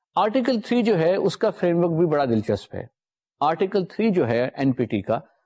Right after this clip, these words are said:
وہ یہ کہتا ہے کہ جب آپ اس کی امپلیمنٹیشن کیسے ہوگی۔ اب اس کی امپلیمنٹیشن کے لیے وہ ریفر کرتا ہے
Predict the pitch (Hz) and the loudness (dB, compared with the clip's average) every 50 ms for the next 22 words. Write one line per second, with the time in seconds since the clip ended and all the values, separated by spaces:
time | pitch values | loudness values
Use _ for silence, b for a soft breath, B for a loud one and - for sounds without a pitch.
0 | b _ - 185 202 220 226 208 - 180 143 127 - 160 147 135 127 135 147 147 | b _ -2 0 2 2 2 0 0 0 -2 0 0 0 0 2 0 0 -2 -2
1 | - 151 123 117 147 160 - - - 120 135 143 151 - - - 165 - - - | -2 -2 -2 0 0 -2 -2 0 0 0 2 2 0 -2 -4 -8 -8 -8 -6 -8
2 | 190 180 185 170 156 - 175 165 160 156 151 139 147 131 - - 123 110 110 101 | -6 -2 0 0 0 2 0 0 2 0 0 0 0 -2 0 0 -2 0 0 -2
3 | 95 - - 95 101 92 80 92 95 110 - _ _ _ _ _ _ _ _ _ | -4 -4 -6 -6 -6 -4 -6 -8 -10 -12 -14 _ _ _ _ _ _ _ _ _
4 | _ _ _ - - - - 240 214 - - 269 262 254 220 185 208 208 202 196 | _ _ _ -4 -4 -2 0 -2 -2 -2 0 0 2 2 2 2 2 2 2 2
5 | 196 185 165 190 165 - 208 202 185 175 - 190 185 170 165 165 160 170 170 147 | 2 2 0 0 0 0 0 -2 -2 -2 0 0 2 2 4 4 4 4 4 2
6 | 123 107 107 143 151 - 208 185 175 - 139 113 - - 131 120 117 120 120 131 | 2 2 2 0 0 0 -4 -4 -2 -2 -4 -4 -2 0 0 0 2 0 0 -2